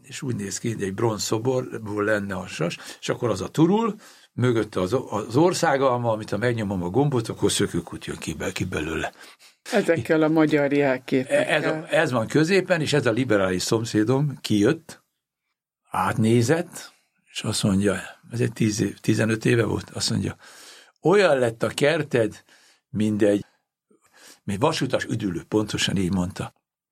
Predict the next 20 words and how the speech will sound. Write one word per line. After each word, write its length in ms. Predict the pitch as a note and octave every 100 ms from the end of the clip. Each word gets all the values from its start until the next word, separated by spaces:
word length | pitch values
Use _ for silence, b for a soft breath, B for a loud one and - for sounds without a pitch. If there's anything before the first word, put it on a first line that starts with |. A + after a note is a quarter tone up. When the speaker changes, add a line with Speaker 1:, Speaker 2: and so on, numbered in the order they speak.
| _
Speaker 1:
Most 200 | - A#2
mondom 260 | A#2+ A2 G#2+
neki, 300 | A2 - G2+
te, 300 | - A#2 F#2+ _ _ _
pont 280 | - E3+ -
ezt 160 | A#2+ -
szerettem 480 | F#2 F2 - D#2+
volna 220 | E2+ E2+ G2
elérni, 460 | - G#1 - - - _ _
hogy 240 | _ C3 C#3+
olyan 240 | C3+ G#2+
legyen, 300 | G2+ G2 F#2+
mint 140 | F2+ E2+
egy 200 | F2+ B2
jó, 340 | G#3 F#3+ A2
régi, 800 | G#2+ E3+ A3 A3+ F#3 E3+ D3+ - _ _ _
régi 640 | G#2 D3 G#3+ G#3 C#3+ B2
királyi 600 | - D3+ D#3+ C3+ A#2+ A#2
vasutas 640 | G#2+ A#2 C3 A#2 G#2+ F#2+
üdülő. 520 | B2 G#2 G#2 F#2 D#2